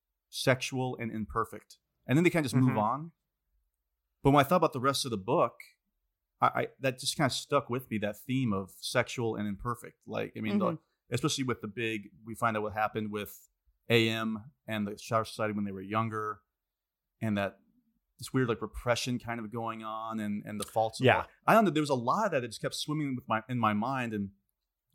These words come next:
Speaker 1: there was just a lot of little drops that Straub was throwing in there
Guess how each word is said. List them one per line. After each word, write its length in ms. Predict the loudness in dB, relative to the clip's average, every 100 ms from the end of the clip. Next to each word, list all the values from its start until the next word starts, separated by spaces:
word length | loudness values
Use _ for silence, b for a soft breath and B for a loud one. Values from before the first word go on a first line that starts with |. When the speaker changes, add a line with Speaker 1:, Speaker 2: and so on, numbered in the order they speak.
| _
Speaker 1:
there 120 | 6
was 120 | 6 6
just 80 |
a 80 | 2
lot 320 | 4 6 4
of 60 | 4
little 280 | -2 -2 -4 -10 _ _ _
drops 720 | -4 4 6 6 2 -2 -2 -10 _ _ _ _ _ _
that 440 | 2 6 6 4 -4 _ -12
Straub 360 | -2 2 2
was 100 | 2
throwing 320 | -6 -6 -6 -6
in 160 | -6
there 380 | -6 -6 -8 -10